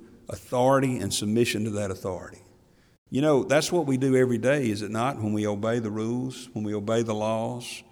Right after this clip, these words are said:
when we drive within the speed limit, when we, uh, don't go out and rob banks, and we do that. See, respect for authority and respect for others is replete, taught throughout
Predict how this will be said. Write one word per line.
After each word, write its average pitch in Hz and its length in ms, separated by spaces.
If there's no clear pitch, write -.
when 104 100
we 107 300
drive 113 640
within 110 240
the 107 80
speed 120 340
limit, 117 340
when 107 220
we, 104 300
uh, 101 240
don't 117 560
go 113 200
out 117 220
and 104 140
rob 107 320
banks, 107 500
and 95 320
we 101 80
do 110 160
that. 110 400
See, - 160
respect 160 580
for 117 120
authority 110 840
and 95 400
respect 120 540
for 101 400
others 110 720
is 101 420
replete, 113 840
taught - 540
throughout 117 440